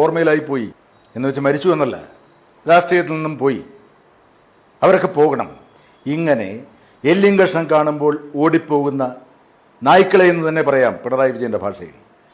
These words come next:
ജനങ്ങൾ തിരിച്ചറിയണം. ഇപ്പോൾ ദാ കെ മുരളീധരനെ വടകരയിൽ നിന്ന് തൃശ്ശൂർ കൊണ്ട് മത്സരിപ്പിക്കുന്നു. സുരേഷ് ഗോപി അവിടെ മത്സരിക്കുന്നുണ്ട്. എൻ്റെ മനസ്സിലൊരാഗ്രഹം, ഞാൻ ഒരു പാർട്ടി വിശ്വാസിയും അല്ലാത്തതുകൊണ്ടാണ്, സുരേഷ് ഗോപി എൻ്റെ സുഹൃത്തായതുകൊണ്ടും എനിക്ക്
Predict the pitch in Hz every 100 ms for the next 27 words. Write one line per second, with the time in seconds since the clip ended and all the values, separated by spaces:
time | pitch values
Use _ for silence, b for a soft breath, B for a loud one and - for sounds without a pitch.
0 | 135 160 180 170 170 147 147 139 98 -
1 | - _ _ _ _ _ _ _ _ 147
2 | 151 139 110 - - - _ _ _ _
3 | _ _ - 202 220 190 185 170 165 165
4 | 147 156 180 170 165 160 147 - 160 185
5 | 165 151 135 135 135 120 104 78 - _
6 | _ _ _ _ _ 135 156 160 175 165
7 | 165 165 156 156 165 165 147 127 135 -
8 | b b b b 151 170 160 170 170 175
9 | 165 165 170 156 131 135 143 143 - -
10 | _ 127 147 143 147 175 170 165 165 165
11 | 151 165 160 147 107 - - _ b b
12 | b - 214 202 185 180 170 160 156 147
13 | 156 143 139 131 127 127 127 139 139